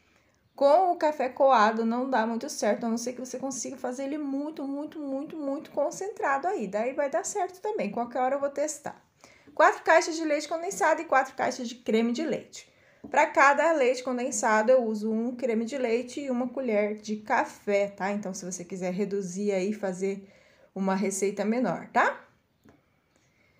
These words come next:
Eu dissolvo o café em um pouquinho de água, só pra ter certeza que vai tá bem dissolvidinho, não vai ficar pedacinho de café, que ele ia ficar bem amargo se ficar os pedacinhos, né?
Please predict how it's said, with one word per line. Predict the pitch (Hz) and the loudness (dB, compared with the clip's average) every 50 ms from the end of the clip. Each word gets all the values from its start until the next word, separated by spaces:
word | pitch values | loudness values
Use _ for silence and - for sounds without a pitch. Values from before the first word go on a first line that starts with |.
| - _ _ - | -20 _ _ 6
Eu | 285 302 277 | 6 6 6
dissolvo | 320 392 494 - - - 359 311 311 359 415 403 392 392 | 4 2 2 0 2 10 12 12 12 12 12 8 4 2
o | |
café | 392 427 370 381 359 - 302 294 302 302 | 4 4 2 2 4 4 4 4 6 2
em | 320 | 2
um | 320 | 0
pouquinho | 320 311 320 - 320 302 302 | -2 -2 -2 -4 -6 -6 -2
de | 349 427 | 0 2
água, | 480 - 262 269 277 302 | 4 4 4 4 2 0
só | 302 - - 466 523 554 | -2 -2 -2 0 0 -2
pra | 554 - 508 494 | -2 -2 -2 -2
ter | - - 285 349 | 2 2 2 2
certeza | - 370 311 302 - - 269 277 277 277 285 | 2 0 0 0 2 4 4 4 4 2 -4
que | - 285 | -2 0
vai | 277 277 277 | 0 2 2
tá | 277 277 262 | 2 0 0
bem | 233 220 233 233 247 254 | 2 4 4 4 4 2
dissolvidinho, | 247 269 262 - 294 269 262 302 277 254 240 247 240 240 262 | 0 -4 -4 -4 -4 -2 -2 -4 -6 -2 -2 0 0 0 0
não | 311 320 | -2 0
vai | 294 254 254 247 | 0 0 -2 -2
ficar | - - 269 | -4 -6 -4
pedacinho | 254 254 247 240 262 269 277 - 247 247 240 | -2 -2 -2 -2 -2 -4 -4 -6 -6 -4 -4
de | 240 240 - | -4 -6 -4
café, | - 269 247 - - - - 214 202 208 | -2 0 0 0 0 -2 0 0 0 0
que | - 240 | 0 -4
ele | 220 | -4
ia | 226 233 | -4 -6
ficar | 233 - - 240 | -6 -4 -4 -4
bem | 214 208 214 220 | -2 0 0 -2
amargo | 240 320 330 240 233 247 247 254 | 0 0 0 0 0 0 0 -4
se | 247 - - | -8 -10 -10
ficar | - - 254 | -4 -2 -2
os | 240 247 | -2 0
pedacinhos, | 247 - 254 269 311 381 - - - - 165 160 160 | -2 -2 0 0 0 0 -2 -6 -8 -8 -8 -8 -6
né? | - 233 415 508 | -4 -4 -4 -6